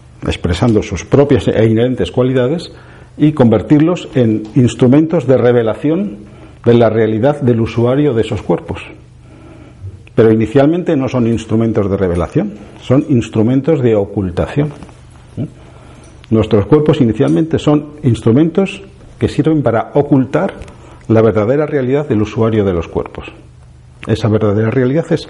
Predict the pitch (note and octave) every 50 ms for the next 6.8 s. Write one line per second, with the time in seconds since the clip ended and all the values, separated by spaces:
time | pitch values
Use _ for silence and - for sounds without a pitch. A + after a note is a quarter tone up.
0 | - - A#2 G2+ D2+ B1+ C2 - - - - - - - - - - - - -
1 | A#2+ G#2+ G2 - - D#2 C#2 - - - - - - - - - F#2+ E2 D#2+ -
2 | - C3 C#3 C#3+ C#3 - D#3+ - G2+ - - - F#2+ G2 - A#2 A#2+ C3+ C#3 C#3+
3 | - A2+ F2+ E2 - - - F#2+ E2 - - - - - - - - - - -
4 | - - - - F#2 F2 E2+ - - F#2+ F#2 F#2 - A2+ G#2 A2+ B2 B2 A#2+ B2
5 | - G#2 F#2+ - - F#3 D#3 D3 - - - - - - - - - - - -
6 | - - - - - - - - - - - - - - - B2+